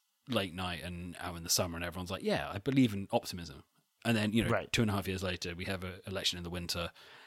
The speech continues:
Speaker 1: and everyone's like, "Well, no, we tried that last time. We tried to rush the cab, and it didn't work. We'll do the other thing now." And y-, you can't do that more than once.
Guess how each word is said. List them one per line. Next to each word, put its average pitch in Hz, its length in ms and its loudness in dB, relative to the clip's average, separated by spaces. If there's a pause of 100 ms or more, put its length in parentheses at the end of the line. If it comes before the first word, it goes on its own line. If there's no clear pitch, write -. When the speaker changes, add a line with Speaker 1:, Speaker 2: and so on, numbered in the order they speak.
(240)
Speaker 1:
and 104 140 0
everyone's 95 260 0
like, 101 80 0
"Well, 113 100 0
no, 117 60 4
we 98 100 -4
tried 107 260 0
that 76 120 -6
last 95 260 -2
time. 80 260 -10
We 92 100 -8
tried 107 340 2
to - 80 -4
rush 90 180 -2
the - 80 -12
cab, 80 260 -6
and 85 100 -10
it 82 180 -12
didn't 85 300 -6
work. 73 500 -8 (420)
We'll 95 220 -4 (180)
do 90 140 -4
the 87 140 -6
other 87 160 -10
thing 73 280 -12
now." 131 320 -8 (640)
And 120 300 4
y-, 127 140 -6
you 117 120 0
can't 127 400 0 (120)
do 107 140 0
that 101 180 -6
more 98 180 -6
than 85 140 -10
once. - 460 -4